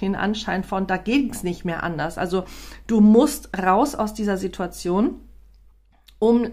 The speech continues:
dann neue Wege zu gehen. Und wenn du dann frei bist, also wenn der Turm erstmal gefallen ist und natürlich alles schön plan ist, also ebenerdig ist, ähm, alle Mauern weggefallen sind, dann hast du natürlich auch die Möglichkeit,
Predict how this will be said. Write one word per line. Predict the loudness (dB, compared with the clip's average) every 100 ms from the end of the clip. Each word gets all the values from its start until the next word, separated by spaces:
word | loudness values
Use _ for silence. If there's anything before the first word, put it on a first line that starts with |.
| -4
dann | 0 0 0
neue | 0 0 0
Wege | 0 -2
zu | -4 -10
gehen. | -8 -8 -10 -16 -16 -2
Und | 2 4
wenn | 4
du | 4
dann | 2 2
frei | 0 2 4 2
bist, | -2 -2
also | -2 -2 -2
wenn | 0
der | -2 0
Turm | -2 0
erstmal | -2 -2
gefallen | -2 -4 -2 0 0 -2
ist | -8 -6
und | -6
natürlich | -6 -4 -2 -2 -2
alles | -2 -2 -2
schön | -2 0 -2 -6
plan | -2 2 4 4
ist, | 0 -8 -12 -20 -8
also | -4 0 -2 -2
ebenerdig | -2 -2 -2 -2 -4 -6 -8
ist, | -8 -8 -14 -18 -20 -8 0
ähm, | 0 0 -4 -10 -20 -20 -20 _ -2
alle | 2
Mauern | 2 4 4 2
weggefallen | -2 -4 -4 -4 -4
sind, | -4 -4
dann | -2 -2
hast | -2 -4
du |
natürlich | -4 -6 -8
auch | -8 -4
die | -4
Möglichkeit, | -4 -6 -10 -6 -4 -4 -6